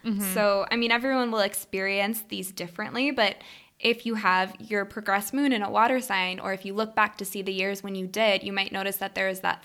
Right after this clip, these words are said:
Speaker 2: theme underlying it of, "Okay, how can I care for myself better? How can I be there for others in a way that, you know, feels good to me too?" And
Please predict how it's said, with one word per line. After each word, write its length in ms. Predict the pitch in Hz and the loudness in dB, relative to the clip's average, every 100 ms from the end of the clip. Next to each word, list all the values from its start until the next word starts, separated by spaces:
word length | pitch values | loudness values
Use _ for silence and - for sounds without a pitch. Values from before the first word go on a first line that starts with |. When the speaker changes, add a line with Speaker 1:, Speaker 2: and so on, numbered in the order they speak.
| - - | -10 -4
Speaker 2:
theme 340 | 208 196 185 | -2 -2 -2
underlying 600 | 196 185 185 185 175 175 175 | -4 -2 -2 0 0 0 -4
it 180 | - | -6
of, 240 | 185 185 - - - - | -6 -8 -12 -20 -14 -8
"Okay, 200 | 214 202 | -2 -2
how 220 | 190 196 196 | 0 0 0
can 180 | 214 | 0
I 200 | 208 196 | 0 0
care 340 | 196 - 190 190 | -2 -2 -2 -2
for 160 | 196 | -4
myself 480 | 196 196 208 202 196 | -4 -4 -2 -4 0
better? 460 | 196 190 190 185 185 - - | 0 2 0 -2 -4 -12 -6
How 140 | 208 | -4
can 160 | 214 202 | -4 -6
I 80 | |
be 200 | 190 214 | -4 -2
there 220 | 214 202 208 | 2 2 2
for 400 | 202 196 - - - | -2 -2 -4 -4 2
others 400 | 208 208 202 196 | 4 4 2 0
in 80 | |
a 80 | 196 | -4
way 240 | 190 190 190 | -2 -2 2
that, 460 | 185 180 - - - - _ - | 2 2 -2 -18 -20 -20 _ -4
you 140 | 226 | 0
know, 160 | 202 185 | 0 -2
feels 420 | - 214 202 196 | -6 -2 -2 -2
good 260 | 214 214 214 | 0 0 0
to 120 | 220 | 0
me 160 | 202 | -2
too?" 480 | 196 214 202 196 196 - | -2 -4 -4 -4 -8 -6
And 360 | 196 180 180 | -6 -6 -8